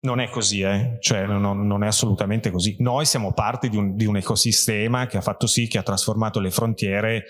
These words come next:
in fortificazioni, di gu-, ehm, in trincee, quello di cui, eh,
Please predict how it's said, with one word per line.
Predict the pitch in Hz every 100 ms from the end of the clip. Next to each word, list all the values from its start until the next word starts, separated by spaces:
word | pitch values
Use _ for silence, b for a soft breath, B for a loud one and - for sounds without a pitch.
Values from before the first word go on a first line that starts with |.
| B B
in | 113
fortificazioni, | 110 - - 98 113 - 110 101 107 110 110
di | 101
gu-, | 107 110
ehm, | 92 92 90
in | 101 92
trincee, | - 98 90 117 104 117
quello | 107 92
di | 92
cui, | 90
eh, | 101